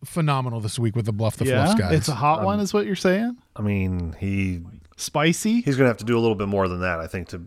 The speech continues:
Speaker 3: to warrant a full-time position on this show.
Speaker 1: This might go down as the best written Bluff the Fluffs of all
Speaker 2: Wow,
Speaker 1: time.
Speaker 2: this high expectation, Scoot.
Speaker 3: Uh,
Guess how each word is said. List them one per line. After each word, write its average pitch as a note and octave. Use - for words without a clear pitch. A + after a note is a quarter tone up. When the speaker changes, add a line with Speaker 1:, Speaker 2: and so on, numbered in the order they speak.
Speaker 3:
to E2+
warrant A2+
a F#2
full-time F#2
position E2
on D#2
this -
show. F2+
Speaker 1:
This G#3+
might F#3
go F#3
down C#3+
as B2
the C3
best B2+
written B2
Bluff A2
the -
Fluffs A2+
of G2+
all G2
Speaker 2:
Wow, D#3
Speaker 1:
time. C3
Speaker 2:
this F3
high G3
expectation, D#3+
Scoot. -
Speaker 3:
Uh, E2+